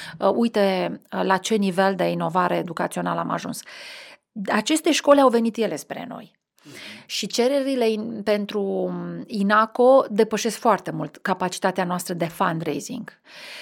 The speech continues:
Ultimele șase Smart Lab-uri le-am creat chiar într-o rețea de școli private, uh, Lumina, mhm, din toată țara. Ele sunt, uh, gata construite,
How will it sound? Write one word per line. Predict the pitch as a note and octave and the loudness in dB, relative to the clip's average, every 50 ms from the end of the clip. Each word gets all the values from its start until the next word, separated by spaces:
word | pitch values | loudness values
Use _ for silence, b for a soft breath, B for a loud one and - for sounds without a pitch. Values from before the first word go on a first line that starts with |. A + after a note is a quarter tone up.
| B B B | B B B
Ultimele | - C4 C#4+ C#4 D4 C#4+ C4 B3+ A#3 A#3 | 4 4 4 6 4 4 4 4 4 4
șase | A3+ - - C4 C#4 C#4 C4 A3+ | 4 4 4 4 4 4 0 0
Smart | G#3+ A3 G#3 G3+ G#3 | 2 4 2 4 4
Lab-uri | A3 A3 A3 A#3+ A#3 | 4 4 4 2 2
le-am | A3 A3 G#3 G3 | 4 2 2 0
creat | G3 - G#3+ G3+ G#3 G#3 | 0 2 2 2 2 2
chiar | - - G#3 G#3 | 2 2 2 4
într-o | G#3+ G#3 G3 - F#3+ | 4 2 0 0 0
rețea | F3+ F#3 F3+ F3+ - G#3 G#3 | 0 0 0 2 2 0 2
de | G3 F#3+ | 2 0
școli | F#3 - - G3+ G3 | -2 0 0 0 0
private, | F#3+ G3 F#3+ F3 G3 F#3+ F#3+ F#3+ G3 F#3+ F#3 F3+ F3 F3 F3 - F#3 | 0 -2 -2 0 0 0 0 0 0 0 0 2 2 0 0 -2 -2
uh, | F3+ E3+ E3+ | -2 -2 0
Lumina, | F3 F#3+ F#3+ F#3 F3+ E3+ - - - _ _ _ _ | 0 0 0 0 -2 -2 -4 -6 -8 _ _ _ _
mhm, | C#3+ A#2 G#2+ _ _ A2 C3+ E3 _ - | _ -20 -20 _ _ _ _ -20 _ -8
din | - F#3+ F#3+ F#3+ F#3 F3+ E3+ E3+ | -2 -2 0 0 0 -2 -2 0
toată | G3+ F#3+ F#3 F#3 F3 | 0 0 2 2 -2
țara. | E3+ - D#3+ E3 F#3 - - - _ _ B B B B B B B B B B B | -2 0 0 0 0 -2 -4 -8 _ _ B B B B B B B B B B B
Ele | - G3+ A3 A#3 B3 A#3+ | 0 2 4 6 4 4
sunt, | A#3+ - B3 A#3 A3+ G#3+ A3+ | 2 0 0 0 0 2 4
uh, | A3+ G#3+ G#3 G3+ | 4 6 6 4
gata | G3+ G#3+ A#3 A#3 B3 | 4 2 0 0 0
construite, | A#3+ - B3 A3+ G#3 - - G#3 G3+ G#3 G#3+ G#3 A#3 A#3+ C4 D4 D#4+ | 0 2 0 0 0 -2 -2 -2 -2 -2 -2 0 0 0 0 0 -2